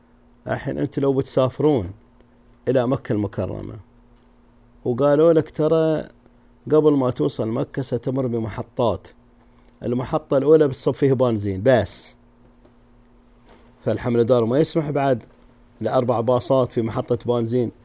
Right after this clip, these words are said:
ينزلون يقضون حاجة، لا، يأخذ لهم ساعتين. يقول: "في المحطة الثانية في حمامات، يمكن الإنسان بيقضي حاجة. محطة ثالثة ترى بنتعشى". فبلحاظ كل محطة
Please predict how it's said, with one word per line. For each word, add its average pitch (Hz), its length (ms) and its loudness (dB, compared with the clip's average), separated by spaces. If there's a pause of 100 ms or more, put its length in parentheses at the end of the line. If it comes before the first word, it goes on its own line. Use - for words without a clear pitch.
(120)
ينزلون 123 420 2
يقضون 110 280 -2
حاجة، 104 420 -2 (680)
لا، 113 300 2
يأخذ 101 180 -6
لهم 113 140 -2
ساعتين. 101 460 -4 (1000)
يقول: 156 240 2
"في 156 60 0
المحطة 143 420 0
الثانية 170 480 4
في 160 160 0
حمامات، 123 680 0 (840)
يمكن 147 300 0
الإنسان 131 360 0
بيقضي 113 280 -4
حاجة. 98 340 -8 (240)
محطة - 300 -2
ثالثة 139 380 2
ترى 131 360 0 (380)
بنتعشى". 120 680 2 (1000)
فبلحاظ 170 720 6
كل 208 320 4
محطة 196 800 4